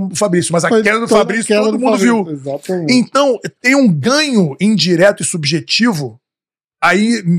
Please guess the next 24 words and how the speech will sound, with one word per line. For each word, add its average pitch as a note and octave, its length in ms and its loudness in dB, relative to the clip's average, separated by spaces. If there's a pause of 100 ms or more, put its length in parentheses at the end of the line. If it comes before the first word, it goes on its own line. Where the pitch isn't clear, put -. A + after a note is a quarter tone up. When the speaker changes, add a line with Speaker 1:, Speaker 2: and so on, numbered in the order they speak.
(160)
Speaker 1:
é, D3+ 300 -6
é, D3 320 -4
é, - 20 4
intrínseco G3 520 0
nisso C#3 200 -4
aí, B2+ 100 -4
entendeu? A#2+ 320 0
Speaker 2:
É, - 280 -20
é. F#2+ 40 -20 (520)
Speaker 1:
Pra, F#3+ 140 2 (120)
pra, F3+ 180 -2
pro G3 240 0
olho C4+ 260 4
não A3 160 -2
treinado, F#3 560 -2
talvez G3+ 300 -2
não A3 80 -6
fizesse G#3 340 -4
sentido B3+ 420 -4
levar F#3 200 2
o F3 40 -2
Fabrício D#3+ 380 -2
pra D3 120 -2
lá F3+ 200 -2